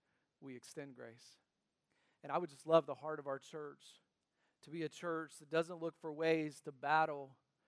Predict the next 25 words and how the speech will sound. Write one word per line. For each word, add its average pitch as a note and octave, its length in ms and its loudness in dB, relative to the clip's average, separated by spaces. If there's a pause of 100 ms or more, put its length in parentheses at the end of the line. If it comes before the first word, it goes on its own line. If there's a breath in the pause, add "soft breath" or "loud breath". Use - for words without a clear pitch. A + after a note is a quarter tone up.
(160)
or D#3 120 -6
to D3 80 -8
run D#3+ 180 0
in D3+ 100 -8
conflict D#3 680 -4
with D3 100 -10
everyone, D3 540 -8 (420)
but D#3+ 100 -4
instead D#3+ 380 -2
we E3 80 -2
would F3 160 -6
be F3 80 0
a E3 60 0
grace-centered, D#3+ 1040 -2 (260)
grace-filled E3 880 0
kind E3 240 -8
of D3 140 -12
place. D#3 400 -4 (240 soft breath)
No F#3+ 100 -12
matter F3 220 8
who F3 240 -4
comes F3+ 260 -2
through F#3 140 -8
our F3 120 4
doors, F#3+ 520 0